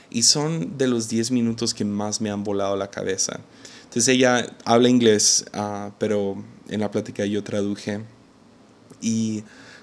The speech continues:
O estaba pensando, "¿Qué, qué voy a hablar?", porque tenía todo planeado para que saliera esta semana, ah, la serie de Místicos, pero me, como les digo, me faltaba un perfil y son horas y horas de trabajo para meterle. Am,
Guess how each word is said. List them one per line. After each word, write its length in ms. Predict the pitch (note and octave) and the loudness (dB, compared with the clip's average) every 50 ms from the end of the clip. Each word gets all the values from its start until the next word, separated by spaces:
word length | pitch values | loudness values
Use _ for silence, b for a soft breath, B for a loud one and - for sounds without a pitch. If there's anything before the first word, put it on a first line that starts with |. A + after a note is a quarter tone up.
| B - | B -2
O 60 | A#2 | 0
estaba 320 | A2+ - B2 B2 B2+ B2+ B2 | 2 4 6 6 6 4 4
pensando, 380 | B2+ A#2 G#2+ A2+ B2 A#2+ A#2 A#2 | 2 -2 0 0 -2 -2 -4 -4
"¿Qué, 220 | A#2 A#2+ A#2+ A#2+ - | -6 -12 -12 -14 -12
qué 100 | - A#2+ | -10 -8
voy 140 | A#2+ B2 B2 | -4 -2 0
a 40 | B2 | 2
hablar?", 320 | A#2+ A#2+ A#2+ A#2 A#2 A#2 | 4 4 4 4 2 0
porque 240 | A#2+ A2+ A2 - - | -2 -6 -6 -6 -6
tenía 280 | - B2+ C3 C3+ C#3 | -2 0 0 0 0
todo 160 | C#3 F3 F3 E3 | 0 -4 -4 0
planeado 360 | D#3+ D3+ C#3+ C#3+ C#3 C#3+ C#3 | 2 2 2 2 0 0 0
para 160 | - B2 A#2+ | 0 -2 -2
que 80 | A#2+ - | -2 -4
saliera 360 | - - A2 A2 G#2+ A2 A2 G#2+ - | -4 -2 -2 0 0 0 0 -2 -4
esta 260 | - G2+ G2 - G2+ | -6 -8 -6 -4 -4
semana, 540 | G2+ - - G#2 G#2 G2+ G2+ G2+ G2+ G#2 G#2+ B B B B B B B B B | -4 -4 -4 -4 -6 -4 -4 -6 -6 -8 -10 B B B B B B B B B
ah, 200 | - F#2 G2 F#2+ G2+ | -6 -4 -4 -2 -2
la 140 | G2+ G#2+ A2 | -2 -4 -2
serie 240 | - A2 G#2+ A2 | -2 -2 0 0
de 80 | G#2+ G#2+ | 0 0
Místicos, 460 | G#2+ G#2 G#2 - A2 G#2 - G#2+ - | 0 -2 -2 -4 -6 -6 -6 -8 -8
pero 160 | - A#2 A2+ | -4 -4 -2
me, 100 | A2+ A2 G#2+ - - - - | -2 -2 -4 -8 -12 -14 -12
como 180 | - - A2+ A2 | -8 -6 -4 -4
les 100 | G#2+ G#2 | -2 -2
digo, 240 | A2+ A2+ G#2 G2+ G2 | -2 -2 -2 -4 -6
me 140 | - G#2 G#2 | -8 -10 -10
faltaba 300 | - - G#2+ G2 G#2+ A2 A2 | -8 -8 -4 -2 -2 -2 -2
un 120 | A2 G#2+ | -2 -4
perfil 500 | G#2+ A2 G#2 - - G#2+ G#2 G#2 G#2 - - | -4 -6 -8 -4 -6 -6 -4 -4 -6 -8 -8
y 120 | - G2+ | -6 -4
son 380 | - - G#2 G2+ G2+ G2+ G2+ - - - | -4 -2 -2 -4 -4 -6 -6 -10 -8 -2
horas 420 | - A2 A2 G#2+ G#2+ G#2 G2 - - | 2 4 4 4 4 0 0 -2 -4
y 40 | |
horas 220 | G#2 G2+ G#2 G#2 G2+ | -2 -4 -4 -4 -4
de 60 | A2 | -6
trabajo 420 | G2 - G2 G2+ G2+ G#2 G#2 - - A2+ | -8 -6 -4 -2 -2 -2 -4 -6 -12 -10
para 160 | - G#2+ G#2 | -8 -8 -6
meterle. 500 | G#2 G#2 G2+ - G#2+ G#2 A2+ A#2+ C#3 D3 B B B B B B B B | -8 -10 -8 -8 -8 -6 -4 -6 -6 -8 B B B B B B B B
Am, 680 | - G2+ G#2+ G#2 G#2+ G2+ G2 F#2+ - G1+ - - - | -4 -2 -2 0 -2 -2 -4 -6 -8 -10 -10 -12 -14